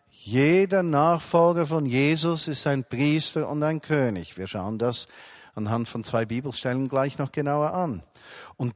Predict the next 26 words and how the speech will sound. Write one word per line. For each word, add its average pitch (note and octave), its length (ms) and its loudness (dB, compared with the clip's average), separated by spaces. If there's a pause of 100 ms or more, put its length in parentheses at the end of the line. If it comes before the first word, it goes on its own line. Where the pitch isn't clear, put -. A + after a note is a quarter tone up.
daran A3 640 10
begann F3 420 8
sich G#3+ 240 2
das - 240 2
Ganze E3 480 6
zu E3 220 4
reiben, F#3 480 6
weil F3+ 240 6
die D#3+ 120 2
Hierarchie D#3 720 2
der F#3 140 -2
Kirche D3 440 0
in C#3+ 120 -2
Frage C#3 420 -2
gestellt F3 640 -4
wurde F#3 560 0 (1000)
und B2+ 560 -2 (1200)
nicht A#2+ 320 -2
nur A2 140 0
in G#2+ 380 -8
Frage B2+ 400 -2
gestellt, D3+ 400 -6
sondern D#3 320 -6
auch E3 120 -4
angegriffen G#2+ 840 -4
wurde. D#2+ 340 -4